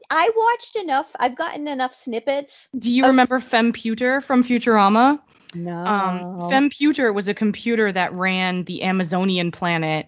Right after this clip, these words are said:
Speaker 2: Oh God, I'm way in the weeds. But, um,
Speaker 1: Whew.
Speaker 2: we actu-, you actually get to see what Femputer was, and it was not a giant computer. There was somebody inside the computer running it, basically. And, uh, they totally did that with the Timekeepers, right? It was a very Wizard of Oz Femputer moment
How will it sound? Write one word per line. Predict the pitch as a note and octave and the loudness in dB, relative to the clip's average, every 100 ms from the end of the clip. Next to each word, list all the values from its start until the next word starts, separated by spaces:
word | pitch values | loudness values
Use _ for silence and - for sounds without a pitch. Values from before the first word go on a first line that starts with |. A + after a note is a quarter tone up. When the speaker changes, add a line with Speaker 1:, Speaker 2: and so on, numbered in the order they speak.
| - | -6
Speaker 2:
Oh | F3+ | -6
God, | F3 E3 D#3+ | 0 2 2
I'm | E3+ | 2
way | F3+ E3+ | 4 4
in | F3 | 2
the | E3+ | 2
weeds. | D#3+ D#3+ D#3 | 0 -2 0
But, | G#3 F#3 - | 2 2 2
um, | G3 F#3 E3+ E3 | 2 4 4 2
Speaker 1:
Whew. | C#4+ F4 - - _ _ _ | 4 4 0 -10 _ _ _
Speaker 2:
we | - B3+ A#3+ | -2 2 4
actu-, | A3 A3 C4 A3 | 4 2 -4 -2
you | G#3+ A3+ | 0 2
actually | A3 A3+ G#3+ | 2 -2 -4
get | G3+ G3+ | -2 -2
to | G#3 | -4
see | G3 - G3+ F#3+ F3 _ _ | -10 -8 -6 -6 -8 _ _
what | F3 F#3+ G#3 | -4 0 0
Femputer | - G#3+ F#3+ G3 - G3+ F#3+ F3 | 0 0 2 0 -6 -4 -4 -4
was, | F3 F3 D#3+ D#3 | 0 0 0 -4
and | - F#3 | -6 -6
it | |
was | F3 E3+ | -6 -4
not | F3+ F3 - | 0 0 -2
a | |
giant | E3+ E3+ D#3+ D#3+ D#3+ _ _ _ _ | -2 0 0 -4 -8 _ _ _ _
computer. | G3+ F#3 F3+ E3 D#3 D3+ | -6 -4 -2 -2 -2 -2
There | F#3+ | -2
was | F3 E3+ | -2 0
somebody | F#3+ F3 F3 E3 | 0 0 0 0
inside | G#3+ B3+ A#3+ A3 G#3+ | 4 4 6 4 2
the | G3 | 2
computer | G3 F#3+ - F#3 F3 | -2 -6 -4 -4 -4
running | E3 E3+ D#3 D3+ | -2 -2 -2 -8
it, | - | -6
basically. | D#3 D3 D3 D#3 D3+ D3+ - - - - _ G#3 | -6 -6 -8 -6 -6 -6 -10 -20 -20 -20 _ 0
And, | F#3+ F3+ F3 F3 | 2 4 2 0
uh, | F#3 F3+ E3 | 0 2 0
they | D#3+ F#3 | -2 -4
totally | F#3 G#3 G3 F3 D#3 | 0 0 0 -4 -4
did | E3+ | -4
that | D3+ D3 | -4 -6
with | D#3+ | -6
the | E3+ | -8
Timekeepers, | D#3+ E3 D3+ D3+ - - E3 | -6 -6 -6 -10 -12 -12 -4
right? | E3 | -2
It | C#3 | -2
was | D#3+ | -4
a | E3 | -2
very | F3+ G3 G3 | 2 2 2
Wizard | F#3 G3 A3 | 2 2 2
of | A3+ F#3+ | 2 4
Oz | F3+ F3 E3+ - | 4 2 -2 -2
Femputer | F#3+ F3+ F#3 G3 F3+ F3+ | 0 0 -2 -4 -4 -2
moment | E3+ D#3 D#3 D3+ D#3 | -2 -2 -4 -6 -8